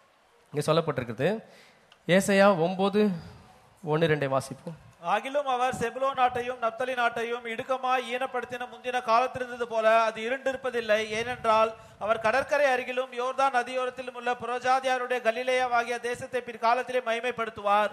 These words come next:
Speaker 2: இருளில் நடக்கிற ஜனங்கள் பெரிய வெளிச்சத்தை கண்டார்கள். மரண இருளின் தேசத்தில் குடியிருக்கிறவர்கள் மேல் வெளிச்சம் பிரகாசித்தது.
Speaker 1: இங்க பாத்தீங்கன்னா, இந்த ப்ராஃபஸி வந்து fulfill பண்ணும்படியாக இப்படி நடந்தது.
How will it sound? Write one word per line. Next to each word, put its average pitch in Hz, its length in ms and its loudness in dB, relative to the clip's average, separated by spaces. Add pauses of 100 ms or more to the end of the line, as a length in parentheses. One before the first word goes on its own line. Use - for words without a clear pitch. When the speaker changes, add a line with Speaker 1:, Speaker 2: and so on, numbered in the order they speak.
(380)
Speaker 2:
இருளில் 277 400 -4
நடக்கிற 269 380 0
ஜனங்கள் 254 380 -2
பெரிய 262 320 -2
வெளிச்சத்தை 262 400 -6
கண்டார்கள். 233 600 2
மரண 240 300 -2
இருளின் 262 260 -6
தேசத்தில் 254 440 -4
குடியிருக்கிறவர்கள் 247 520 -8
மேல் 233 160 -4
வெளிச்சம் 240 340 -8
பிரகாசித்தது. 226 800 -2 (220)
Speaker 1:
இங்க 170 260 4
பாத்தீங்கன்னா, 175 520 4 (260)
இந்த 226 420 6
ப்ராஃபஸி 214 600 6
வந்து 165 260 0
fulfill 208 360 0
பண்ணும்படியாக 143 840 4
இப்படி 156 240 2
நடந்தது. 147 720 2